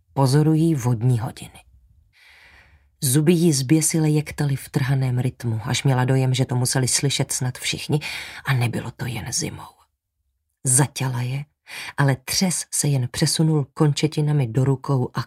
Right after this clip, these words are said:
kolen. Psací štětec se jí klepal v prstech a třísnil stůl černými kapkami. Sevřela štětec pevněji a podepsala se celým jménem na obálku sešitku.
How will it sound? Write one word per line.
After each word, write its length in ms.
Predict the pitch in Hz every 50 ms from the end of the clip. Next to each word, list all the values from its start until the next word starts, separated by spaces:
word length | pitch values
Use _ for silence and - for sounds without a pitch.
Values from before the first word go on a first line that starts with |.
| - _
kolen. 340 | - - 110 85 78 - - - - - _ _ _ _ _ _ _ _ _ _ _ _ _ - - - - - - -
Psací 420 | - - 165 156 160 - 151 160 143
štětec 420 | - - - 160 151 - 151 143
se 180 | - - - 151
jí 140 | 147 135
klepal 420 | - - - 147 147 - - 143 123
v 160 | - - -
prstech 520 | - 147 135 - - - - 147 - - -
a 60 | 147
třísnil 720 | 143 - - - - - 156 147 - - - 151 147 139
stůl 680 | 117 - - - - - - 151 147 139 139 139 135 135
černými 520 | - - - - 135 127 131 123 117 120 -
kapkami. 400 | - 123 - - - - - - - _ _ _ _ _ _ _ _ _ _ _ _ _ _ _ _ _ _ _ _ _ - - - - - - - _
Sevřela 480 | - - - - 139 127 190 202 208 208
štětec 400 | - - - 180 - - - -
pevněji 600 | - - 143 117 139 151 156 151 151 160 165 165 - _ _ _
a 80 | 135 131
podepsala 600 | - - 147 151 165 165 - - - 180 180 180
se 200 | - - 156 143 -
celým 480 | - - - 165 165 180 175 180 180
jménem 680 | 175 160 143 131 139 143 147 147 147 147 143 143 143 143 - _ _
na 240 | - 123 127 - -
obálku 480 | 151 127 117 131 120 117 113 - - 107
sešitku. 680 | - - - - - - - - - - - -